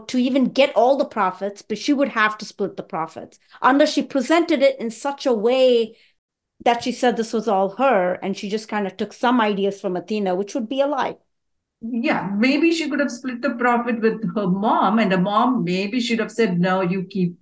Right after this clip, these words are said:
Speaker 2: everything because you did most of the work of, you know, taking a raw thing and making it to something which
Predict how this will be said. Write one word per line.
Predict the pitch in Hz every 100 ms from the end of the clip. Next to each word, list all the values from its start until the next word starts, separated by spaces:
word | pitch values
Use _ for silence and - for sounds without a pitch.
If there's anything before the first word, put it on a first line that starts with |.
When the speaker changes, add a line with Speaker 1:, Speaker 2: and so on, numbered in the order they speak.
| -
Speaker 2:
everything | 170 170 160 165 175
because | 170 175 175 180
you | 175
did | 180 170
most | 165 165 170
of | -
the | 190
work | 247 339 - - -
of, | 165 - -
you | 175
know, | 170 247 - - _ _ _ -
taking | 196 185 214
a | 175
raw | 180 190 196
thing | - 196 190
and | 175 165 - _ _ -
making | 190 202 190 190 196
it | 180
to | 170
something | 175 165 185 175
which | 170 170 - -